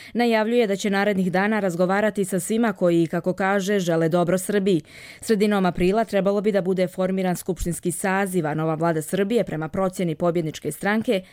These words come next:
bit će formirana do prvog maja. Opširnije Ivana Frank.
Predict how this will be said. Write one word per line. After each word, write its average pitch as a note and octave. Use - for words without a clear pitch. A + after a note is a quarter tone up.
bit D#3
će A#3
formirana F#3
do F#3
prvog D#3+
maja. F3
Opširnije G#3
Ivana D#3
Frank. -